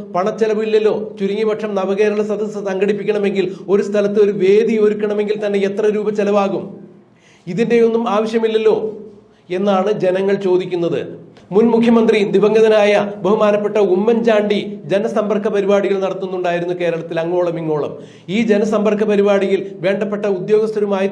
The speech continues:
തന്നെയാണ് മുഖ്യമന്ത്രി ഉമ്മൻചാണ്ടി ഇത്തരം പരിപാടികൾക്ക് എത്താറുണ്ടായിരുന്നത്.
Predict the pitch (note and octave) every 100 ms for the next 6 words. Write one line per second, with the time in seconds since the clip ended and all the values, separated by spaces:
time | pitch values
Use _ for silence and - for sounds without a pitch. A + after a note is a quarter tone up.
0 | G3 F#3+ G3 F#3 F3+ - F3 E3+ G#3 F3+
1 | F#3 F#3+ F#3 F#3+ G3+ G3 F3+ F3+ - -
2 | - - - E3 G#3 G3+ F#3+ F3+ G3 F#3
3 | F3+ F3 F#3 F#3 F#3 F3 E3 E3